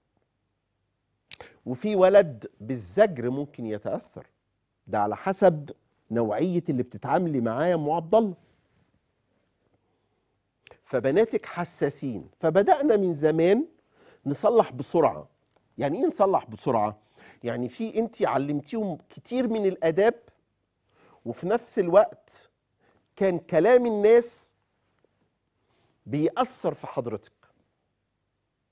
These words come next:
وطبعًا الناس ما بيعجبهمش العجب ولا الصيام حتى في رجب، وبالتالي أي حد كان بيعدل على العيال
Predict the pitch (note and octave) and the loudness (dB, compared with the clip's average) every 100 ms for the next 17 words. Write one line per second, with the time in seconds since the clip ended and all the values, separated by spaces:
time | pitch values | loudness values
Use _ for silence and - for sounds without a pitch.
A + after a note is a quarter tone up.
0 | _ _ - - - B2 G3+ G3+ D3+ D3 | _ _ -20 -20 -10 2 4 4 0 -2
1 | C#3+ F#3+ - D#3+ B2+ B2 B2 B2+ D3 G3 | -2 -4 -4 -8 -6 -8 -8 -8 -8 -10
2 | F#3+ E3 D3 F3 F3 C#3+ B2+ A#2+ - C#3+ | -8 -6 -2 0 -2 -2 -6 -6 -10 -4
3 | D#3 E3+ - D#3+ - - B2+ D3 C3 - | -4 -4 -8 -12 -10 -6 0 0 -2 -12
4 | _ _ _ _ _ _ _ _ _ _ | _ _ _ _ _ _ _ _ _ _
5 | G#2+ G#2+ A2+ - D#3+ C#3 - F#3 C#3+ - | -10 -8 -6 0 0 0 -4 -2 -4 -6
6 | E3 B2+ - B2+ A#2 A2 C#3 G3+ C3 A2 | -8 -8 -6 -6 -4 0 0 0 -4 -4
7 | G2+ G2+ A2+ B2+ D#3 | -8 -6 -2 0 0